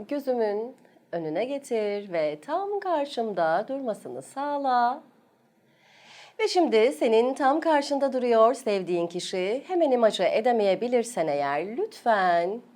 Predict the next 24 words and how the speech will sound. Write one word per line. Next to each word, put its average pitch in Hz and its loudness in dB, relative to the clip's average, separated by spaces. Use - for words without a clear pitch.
hiç 415 -4
önemli 208 2
değil. 170 -6
Devam 285 2
et 147 -8
bunu 170 -8
söylemeye. 240 0
Görmeye 240 6
de 165 -2
bilirsin. 247 -2
Ne 349 -2
kadar 220 0
uzun 165 -4
tutarsan 240 0
meditasyonu 226 0
o 233 0
kadar 170 2
daha 190 0
iyi 151 -6
olacak 226 -2
sonuç. 226 -4
Karşında 247 4
onu 254 2
gördüğünü 208 2